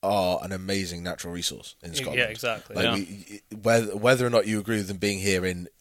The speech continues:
Speaker 1: big numbers, small numbers, whatever, you can't deny this is a
Speaker 2: It's iconic
Speaker 1: it's an iconic
Speaker 2: for Scotland.
Speaker 1: keystone species in
Speaker 2: Yeah.
Speaker 1: this environment.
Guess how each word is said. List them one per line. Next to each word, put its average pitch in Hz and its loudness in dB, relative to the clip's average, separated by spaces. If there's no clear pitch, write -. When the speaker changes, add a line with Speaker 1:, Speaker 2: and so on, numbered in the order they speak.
Speaker 1:
big 110 0
numbers, 107 0
small 104 0
numbers, 90 -6
whatever, 92 -2
you 92 -6
can't 110 2
deny 87 0
this 85 -4
is 85 -4
a 82 -2
Speaker 2:
It's - -6
iconic 247 -4
Speaker 1:
it's - -2
an 101 -2
iconic 98 2
Speaker 2:
for 92 0
Scotland. 117 -4
Speaker 1:
keystone 92 0
species 82 -4
in 82 -8
Speaker 2:
Yeah. 82 -8
Speaker 1:
this 78 -6
environment. 92 -4